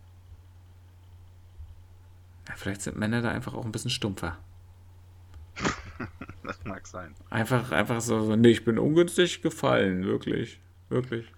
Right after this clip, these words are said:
Speaker 2: <laughs> Der Besenstiel, der ist jetzt, da ist, also ich hab gefegt und,
Speaker 1: <laughs>
Speaker 2: und, und Sie können sich das nicht vorstellen,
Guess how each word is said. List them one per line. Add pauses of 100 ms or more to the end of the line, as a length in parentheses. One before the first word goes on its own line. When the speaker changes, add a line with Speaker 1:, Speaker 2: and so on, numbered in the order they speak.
(360)
Speaker 2:
<laughs>
Der
Besenstiel,
der
ist
jetzt,
da
ist,
also
ich
hab
gefegt
und, (200)
Speaker 1:
<laughs>
Speaker 2:
und, (1080)
und
Sie
können
sich
das
nicht
vorstellen,